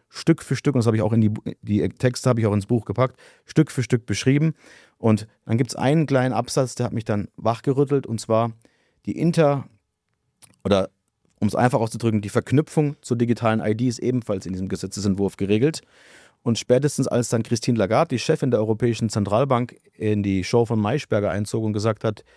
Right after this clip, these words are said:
„Ihr Lieben, wir werden im Oktober mit dem digitalen Euro starten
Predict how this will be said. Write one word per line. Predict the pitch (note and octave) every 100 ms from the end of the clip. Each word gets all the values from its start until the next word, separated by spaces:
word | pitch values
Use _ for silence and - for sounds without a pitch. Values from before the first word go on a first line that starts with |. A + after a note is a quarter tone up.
| _ _ _ -
„Ihr | A#2+
Lieben, | A#2+ C#3+ C#3+ C#3
wir | - A2
werden | A2+ A2
im |
Oktober | G2+ - C#3+ C3+
mit | A#2+
dem |
digitalen | A#2 A2 A2+ G#2
Euro | G2 G2
starten | F#2 A#2 B2 C3 C3+